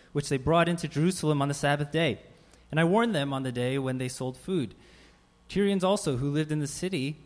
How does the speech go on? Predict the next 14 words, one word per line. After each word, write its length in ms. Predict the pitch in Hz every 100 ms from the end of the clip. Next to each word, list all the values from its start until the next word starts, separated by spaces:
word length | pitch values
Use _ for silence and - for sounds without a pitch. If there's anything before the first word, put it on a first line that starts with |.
| - - _ -
brought 320 | 127 170 135
in 240 | 147 156
fish 480 | 151 - 131 139 -
and 140 | 135 131
all 120 | 147
kinds 280 | - 139 143
of 120 | 143
goods 280 | 117 131 131
and 160 | 135
sold 260 | - 127 123
them 160 | 139
on 100 | 127
the 80 | 135
Sabbath 600 | 143 135 120 135 147 -